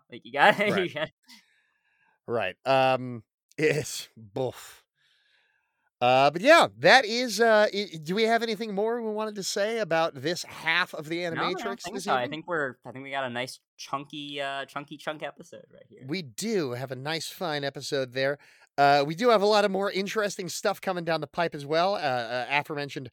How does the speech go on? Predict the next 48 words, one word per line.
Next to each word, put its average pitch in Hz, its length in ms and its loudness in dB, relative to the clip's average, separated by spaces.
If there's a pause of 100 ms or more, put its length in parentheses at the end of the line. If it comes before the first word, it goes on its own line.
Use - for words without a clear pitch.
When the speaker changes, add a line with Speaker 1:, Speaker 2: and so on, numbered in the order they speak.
(500)
Speaker 2:
uh, 123 360 2 (640)
emulators. 170 720 0 (1300)
Speaker 1:
Right, 202 300 0
we're 139 100 -8
gonna 139 160 -6
be 139 80 -6
Speaker 2:
But, 170 240 4
Speaker 1:
getting 170 140 0
Speaker 2:
uh, 143 240 4
Speaker 1:
into 143 140 -6
the 131 160 -14
video 147 260 -2
games 139 420 -6
that 139 80 -16
came 139 220 -10
out 139 180 -2
this 139 200 -12
year 135 400 -10
with 131 120 -16
the 135 60 -14
Matrix, 127 800 -10
and 117 200 -14 (760)
maybe, 139 360 -12
I 110 60 -6
don't 123 120 -8
know, 113 40 -14
we 104 80 -16
could 120 140 -16
try 151 280 4
to 123 100 -2
get 117 220 -8
to 123 100 -14
the 104 100 -14
Matrix 117 400 -12
Online 110 540 -6
somehow, 50 260 -18
I - 20 -16
don't - 140 -18
know 95 180 -18
how, 117 300 -4
or 120 120 -10
we 117 100 -16
could 123 100 -20
just 117 140 -18 (160)
watch, 160 420 8
Speaker 2:
Uh, 165 120 0
well, 185 180 8
Speaker 1:
watch 147 140 2